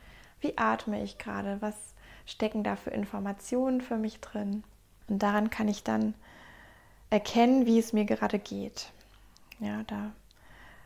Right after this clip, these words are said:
nutze ich auch manchmal so meine Atmung für, um die in gewisse Körperbereiche zu schicken, tatsächlich ganz aktiv.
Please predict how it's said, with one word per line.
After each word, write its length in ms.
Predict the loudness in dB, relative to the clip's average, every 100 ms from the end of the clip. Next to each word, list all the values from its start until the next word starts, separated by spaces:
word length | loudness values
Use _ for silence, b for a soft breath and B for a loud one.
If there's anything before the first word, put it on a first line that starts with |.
| B 0
nutze 280 | 0 2
ich 160 | -2 0
auch 200 | 0 2
manchmal 460 | 2 2 2 2 4
so 140 | 2
meine 300 | 2 2 0
Atmung 460 | 2 0 0 -2 -2
für, 300 | -4 -2 0
um 160 | 0
die 100 | 0
in 120 | 0
gewisse 340 | -2 -4 -4 -4
Körperbereiche 840 | 2 2 4 0 0 0 0 -4
zu 160 | -8 -8
schicken, 480 | -2 0 0 -2 -2
tatsächlich 640 | -4 -2 -4 -4 -6 -4
ganz 200 | -4 -4
aktiv. 540 | -6 -8 -4 0 0